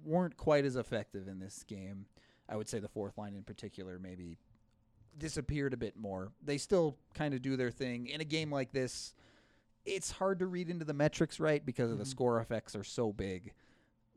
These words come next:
Speaker 1: But you did see Tyson Joe stand out in that bottom six.
Speaker 2: Yeah, and it's, I mean, it's, it sure sounds like Bednar is committed to him being a center, and he's, uh, proving that to be the right decision.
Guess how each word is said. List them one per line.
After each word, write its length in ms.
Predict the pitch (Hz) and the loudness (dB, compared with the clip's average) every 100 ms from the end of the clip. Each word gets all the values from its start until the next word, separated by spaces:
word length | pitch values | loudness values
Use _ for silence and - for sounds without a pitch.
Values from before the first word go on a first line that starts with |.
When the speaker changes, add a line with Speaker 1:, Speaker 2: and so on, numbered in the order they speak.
| - - - | -18 -4 2
Speaker 1:
But 380 | 123 120 117 - _ _ _ - - | 4 4 0 -4 _ _ _ -20 -10
you 160 | 123 | -8
did 300 | 123 135 135 | -2 0 0
see 200 | - 147 | -2 -2
Tyson 380 | 131 127 120 131 | 2 4 4 4
Joe 180 | 113 113 | 4 4
stand 440 | 107 - 113 101 | 2 -2 -2 -2
out 240 | 95 76 - _ - | -4 -8 -12 _ -8
in 120 | 104 | -6
that 200 | 92 - | -4 -4
bottom 280 | 87 80 80 | -4 -4 -8
six. 480 | - - - - - - - - - - - | -10 -12 -16 -16 -16 -20 -20 -20 -20 -20 -10
Speaker 2:
Yeah, 300 | 120 143 202 156 | 2 6 6 6
and 200 | 160 151 | 4 6
it's, 680 | 151 151 - - - - - - - | 6 4 -2 -2 -2 -2 -6 -8 -2
I 100 | 135 | 2
mean, 240 | 135 131 | 4 6
it's, 300 | 127 127 - | 4 2 -2
it 100 | 135 - | -4 -2
sure 320 | - - 147 | 2 4 6
sounds 320 | - 143 139 | 8 8 10
like 200 | 135 120 | 6 6
Bednar 340 | 131 135 135 | 6 8 8
is 120 | 127 - | 6 2
committed 360 | 135 127 127 | 2 4 4
to 60 | 127 | 4
him 160 | 123 | 4
being 200 | 123 123 | 6 6
a 60 | 120 | 4
center, 380 | - 123 123 117 | 4 4 6 4
and 100 | 117 | 4
he's, 340 | 120 120 120 | 4 4 4
uh, 260 | 120 113 113 - | 4 4 2 0
proving 640 | - 123 127 123 120 113 | 0 0 2 2 2 0
that 320 | 113 113 - | -2 -4 -8
to 100 | - | -8
be 140 | 120 117 | -4 -2
the 260 | 113 110 | -2 -4
right 380 | 107 113 117 120 | -4 -2 0 0
decision. 640 | 131 - 127 120 143 147 | -4 0 4 4 4 2